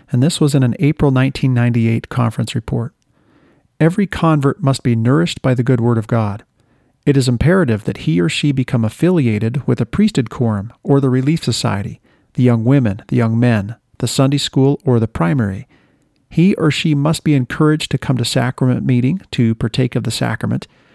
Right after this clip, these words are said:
to renew the covenants made at the time of baptism. Not long ago I listened to a man and a woman who spoke in my home ward. This man had served in many capacities in the church, including that of bishop.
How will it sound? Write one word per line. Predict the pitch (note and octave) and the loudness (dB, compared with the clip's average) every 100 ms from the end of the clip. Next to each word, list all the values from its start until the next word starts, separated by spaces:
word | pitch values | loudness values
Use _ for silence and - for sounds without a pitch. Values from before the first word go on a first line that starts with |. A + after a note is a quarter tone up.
| _ | _
to | - | -4
renew | A2+ A#2 D3+ | 0 0 0
the | C3 | -2
covenants | - F#3 D#3+ A#2+ - | -4 -2 0 -2 -2
made | A#2+ A2+ A#2 | -2 -2 -2
at | - | -4
the | A#2+ | -4
time | - A2+ A2 | -2 -2 -2
of | G#2+ | -2
baptism. | A2+ A2 - A2+ A2 - _ _ _ _ _ _ _ _ | -4 -4 -4 -6 -8 -14 _ _ _ _ _ _ _ _
Not | F3 - | -4 -2
long | E3 F#3+ F3 | 0 0 0
ago | C#3+ C#3+ | 0 0
I | C3+ | 0
listened | E3+ - D#3 | -2 -2 -2
to | - | 0
a | B2+ | 0
man | B2 C3 C3+ | 2 0 0
and | A2+ | 0
a | G#2+ | 0
woman | B2 A#2+ G2 - | 0 0 -4 -8
who | B2 | -8
spoke | B2 - C3 - | -6 -2 0 0
in | A2+ | -2
my | A2 | -2
home | G#2 A#2+ | 0 0
ward. | A#2+ C#3+ G#2 A#2+ - _ _ _ _ _ | 2 0 -2 -6 -14 _ _ _ _ _
This | F#3+ - | -4 0
man | G3 F3+ | 0 2
had | D3 | 2
served | - D3+ C#3 | 2 0 2
in | B2 | 2
many | D3 D#3 | 2 0
capacities | - - E3 D3+ - A#2 | -2 -4 -4 -4 -2 -2
in | A#2 | 0
the | G#2+ | -2
church, | - G#2+ A#2 - | -2 -4 -4 -8
including | B2 - D#3 B2+ | -6 0 2 2
that | A2+ G#2+ A2 | -2 -2 -4
of | - | -4
bishop. | G3 - - | -2 -2 -6